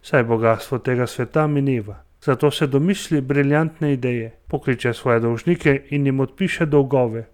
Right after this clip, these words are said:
s čimer se odpove deležu, ki bi bil njegov. Na ta način izgubi svoje gmotno bogastvo, a pridobi prijatelje, ki mu bodo pripravljeni pomagati in ga podpreti. Jezus nas na podlagi pripovedi spodbuja:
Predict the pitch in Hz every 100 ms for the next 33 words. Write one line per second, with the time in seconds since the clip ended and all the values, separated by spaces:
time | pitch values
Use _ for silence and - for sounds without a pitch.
0 | - - 147 135 123 - 127 - 139 127
1 | 123 131 143 151 147 180 - _ _ -
2 | 147 147 139 156 151 131 117 101 - -
3 | - 139 - 131 127 123 175 175 - 139
4 | 131 139 151 - 147 135 123 151 160 156
5 | 135 131 127 120 110 - - 110 _ 147
6 | 131 135 127 139 175 175 156 139 127 -
7 | 110 117 107 - 127 117 117 117 117 127
8 | 120 127 120 120 120 117 123 120 123 127
9 | 147 147 147 - - - 160 156 151 147
10 | 160 - 156 120 - 107 - _ _ _
11 | - 123 107 113 - 123 113 - 120 -
12 | 117 117 113 117 - 123 - 131 123 123
13 | 117 - 120 107 117 107